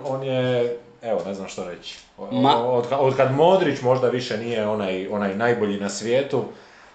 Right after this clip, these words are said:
Speaker 1: teško reći koga mijenja <laughs> ako to nije Joao Cancelo.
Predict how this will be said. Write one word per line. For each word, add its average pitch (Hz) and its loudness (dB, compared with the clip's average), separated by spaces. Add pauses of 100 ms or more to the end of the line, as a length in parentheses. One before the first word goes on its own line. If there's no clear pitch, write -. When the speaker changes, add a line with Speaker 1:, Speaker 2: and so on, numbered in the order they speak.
(100)
Speaker 1:
teško 110 -4
reći 104 -2
koga 113 2
mijenja 202 4
<laughs> 202 4
ako 202 2 (120)
to 233 6 (140)
nije 208 4
Joao 135 6
Cancelo. 113 0